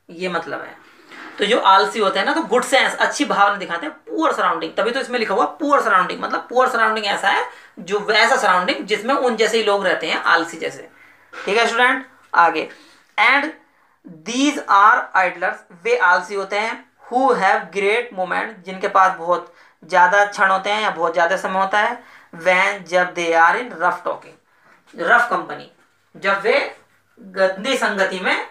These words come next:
लगे रहते हैं ना, तो भद्दी बात भी करते हैं, ठीक है ना student, ये है। तो इनकी संगति भी बहुत ख़राब होती है। आगे देखते हैं, Comments देख लो एक बार। At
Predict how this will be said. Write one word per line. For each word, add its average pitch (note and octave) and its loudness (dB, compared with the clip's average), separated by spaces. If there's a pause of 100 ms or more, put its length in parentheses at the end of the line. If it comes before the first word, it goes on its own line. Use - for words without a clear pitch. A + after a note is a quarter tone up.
लगे F#3 -2
रहते - -2
हैं D#3 -8
ना, - 2 (320)
तो - -4 (160)
भद्दी G3+ -4 (500)
बात F#3 4
भी G3+ -2
करते G3+ -2
हैं, A3+ -8 (840)
ठीक G#3+ 0
है C4 -2
ना C4 0
student, C4 -4
ये F3 -2
है। C#3 -8 (840)
तो G#3 4
इनकी B3+ 0
संगति A#3 0
भी C4 -4
बहुत A#3+ 0
ख़राब G#3+ 4
होती A3 -6
है। D4 -16 (1600)
आगे F#3+ 4
देखते G#3+ -2
हैं, A3+ -2
Comments G#3 0
देख G3+ 0
लो G#3 -2
एक G#3 -6
बार। G#3 -2 (2000)
At A#3 0